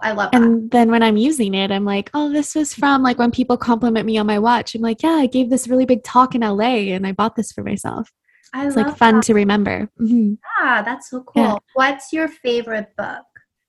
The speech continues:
Speaker 2: Okay, I'm gonna give you one that I feel like is a hidden gem because my favorites are probably, like,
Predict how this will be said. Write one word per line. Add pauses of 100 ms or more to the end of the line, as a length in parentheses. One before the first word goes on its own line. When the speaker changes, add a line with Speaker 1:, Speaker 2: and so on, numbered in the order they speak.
(560)
Speaker 2:
Okay,
I'm
gonna
give
you
one
that
I
feel
like
is
a
hidden
gem
because
my
favorites
are
probably,
like,